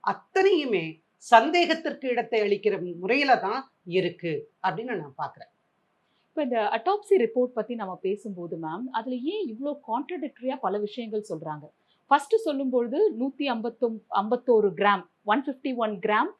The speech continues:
Speaker 2: செமன் வந்து பாடியில எண்டோசர்விக்கல் கேனால்ல, கேனல்ல இருந்தது அப்படின்னு சொல்லி ரிப்போர்ட் சொல்லிருக்கு. So,
Speaker 1: அந்த
Speaker 2: அது
Speaker 1: ரிப்போர்ட் வெளியே வந்தது அப்படிங்கிறதுக்கு உத்தரவாதம் ஏதாவது இருக்கா? வெளியே வந்து தான் எல்லாரும் பேசுனாங்களா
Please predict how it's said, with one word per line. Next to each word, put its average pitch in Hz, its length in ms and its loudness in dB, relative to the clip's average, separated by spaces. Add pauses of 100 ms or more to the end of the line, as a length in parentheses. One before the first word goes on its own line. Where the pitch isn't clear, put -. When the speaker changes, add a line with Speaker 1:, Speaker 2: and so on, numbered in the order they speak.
(320)
Speaker 2:
செமன் 285 320 2
வந்து 247 320 -4
பாடியில 220 380 0 (120)
எண்டோசர்விக்கல் 226 840 0
கேனால்ல, 220 520 -4 (420)
கேனல்ல 233 320 4
இருந்தது 220 520 2
அப்படின்னு 202 220 -4
சொல்லி 214 280 -6
ரிப்போர்ட் 208 360 -6
சொல்லிருக்கு. 156 360 -10
So, 330 160 4
Speaker 1:
அந்த 247 220 8
Speaker 2:
அது 254 140 6
Speaker 1:
ரிப்போர்ட் 320 360 -2
வெளியே 240 300 2
வந்தது 226 600 2
அப்படிங்கிறதுக்கு 208 540 0
உத்தரவாதம் 196 420 0
ஏதாவது 165 280 -4
இருக்கா? 160 400 -2 (540)
வெளியே 262 340 6
வந்து 233 300 2
தான் 277 140 4
எல்லாரும் 214 380 4
பேசுனாங்களா 180 520 -2